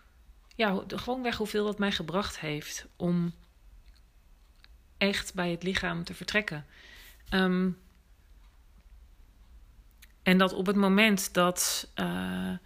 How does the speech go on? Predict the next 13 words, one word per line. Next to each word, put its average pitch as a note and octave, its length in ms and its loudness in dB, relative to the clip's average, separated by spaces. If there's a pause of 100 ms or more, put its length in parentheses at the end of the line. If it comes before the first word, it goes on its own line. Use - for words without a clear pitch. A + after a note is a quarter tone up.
(500)
dat F#3+ 120 2
er G3 60 0
gevoel G#3 300 -4
van G3+ 200 -2
onveiligheid G3+ 920 4
is, - 580 2 (340)
of F3+ 140 -8
dat F#3+ 180 2
er F#3 120 0
een F3+ 140 0
trigger G3+ 480 0
is, - 580 2 (640)
ehm, F3 720 -2